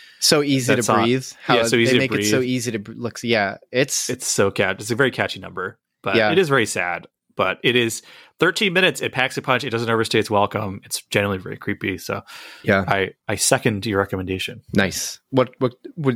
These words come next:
Speaker 1: is that second recommendation? Your fun recommendation?
Speaker 2: No, no,
Speaker 1: So
Speaker 2: no.
Speaker 1: we're just putting Opal up twice,
Speaker 2: Opal is
Speaker 1: or
Speaker 2: not very fun. So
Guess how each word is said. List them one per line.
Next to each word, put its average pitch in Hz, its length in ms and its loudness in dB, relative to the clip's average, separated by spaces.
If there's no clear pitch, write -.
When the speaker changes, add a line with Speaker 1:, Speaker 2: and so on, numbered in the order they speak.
Speaker 1:
is 147 200 2
that 135 280 2
second 165 380 -2
recommendation? 139 760 -4
Your 117 160 -2
fun 131 380 -2
recommendation? 160 640 2
Speaker 2:
No, 107 140 4
no, 98 60 2
Speaker 1:
So 95 160 0
Speaker 2:
no. 113 60 2
Speaker 1:
we're 117 80 2
just 127 180 -4
putting 131 220 2
Opal 120 340 2
up 117 140 0
twice, 139 240 4
Speaker 2:
Opal 175 180 6
is - 80 -2
Speaker 1:
or 143 40 2
Speaker 2:
not 143 180 2
very 123 180 4
fun. 101 520 2
So 101 300 0